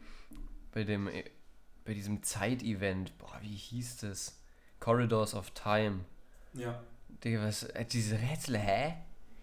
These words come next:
Speaker 1: Wie, erstmal, wie kommt man da drauf, sich dieses Rätsel auszudenken, Bungie? Zweitens,
Speaker 2: Ja, abgefuckten Bastard.
Speaker 1: wie kann man so krass sein und das lösen halt? Und was das für ein Gefühl sein muss halt.
Speaker 2: Aber es, es, es gibt, soweit ich weiß, ja auch Rätsel, die die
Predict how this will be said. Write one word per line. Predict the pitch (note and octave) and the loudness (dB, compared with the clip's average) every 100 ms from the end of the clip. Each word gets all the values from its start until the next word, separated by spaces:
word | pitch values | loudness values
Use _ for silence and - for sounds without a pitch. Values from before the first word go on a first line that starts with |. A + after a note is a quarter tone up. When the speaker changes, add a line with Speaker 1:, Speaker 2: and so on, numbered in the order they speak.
| - | -4
Speaker 1:
Wie, | A#2+ A#2+ B2 - | -2 -2 -2 4
erstmal, | C#3+ C#3 B2 A2+ | 4 6 6 6
wie | D3+ | 2
kommt | D3 D#3 D3+ | 4 4 6
man | D3 | 8
da | B2 | 6
drauf, | A2 A#2+ A#2+ | 4 2 2
sich | A2+ | -4
dieses | - G#2+ G#2 | -2 -4 0
Rätsel | A2 G#2+ A2 | 0 0 0
auszudenken, | G2+ C3+ - B2 B2 - D3 D#3 - | 0 0 0 2 2 0 -4 -6 -2
Bungie? | B2+ C3+ C#3 D3+ D#3 - - - - - | 0 0 0 -2 -6 -12 -16 -16 -14 -14
Zweitens, | - - A#2 C#3+ B2 B2 C#3+ - | -6 4 8 8 8 6 6 2
Speaker 2:
Ja, | - | -4
abgefuckten | - - | -4 -6
Bastard. | G#2 B2+ A#2+ A#2 D3 | -4 -2 2 4 4
Speaker 1:
wie | D#3+ | 4
kann | B2+ C3 | 6 6
man | C3+ A#2 | 6 4
so | A2 | 2
krass | - C3 - | 0 0 2
sein | C3 C3 C3 | 2 4 2
und | A2 G#2+ | 0 0
das | G2 - - | -2 -4 -2
lösen | A2+ A2 C#3+ D3 A#2+ | 2 6 6 6 4
halt? | G2+ G2 A2+ | 4 2 -2
Und | A2+ | 0
was | G#2+ G#2 | 2 2
das | A2 | -2
für | - | 2
ein | A2+ | 4
Gefühl | G#2+ G#2+ C#3 C#3+ | 4 2 2 4
sein | A2 G#2+ | 4 4
muss | G#2+ G#2+ | 2 2
halt. | G#2 G#2 - - - - - - | 0 -2 -10 -12 -12 -12 -12 -10
Speaker 2:
Aber | A2+ | -4
es, | B2 B2 | -4 -2
es, | B2+ - - - - | -2 -2 -4 -10 -8
es | - - - | -6 -6 -6
gibt, | - - | -6 -4
soweit | D#3 - | -4 2
ich | E3 | 4
weiß, | D3 D3 | 6 2
ja | D3 | -4
auch | C#3 | -6
Rätsel, | C3+ B2+ C#3 B2 | -6 -6 -6 -6
die | B2 A#2+ A#2 | -6 -6 -6
die | A#2 | -8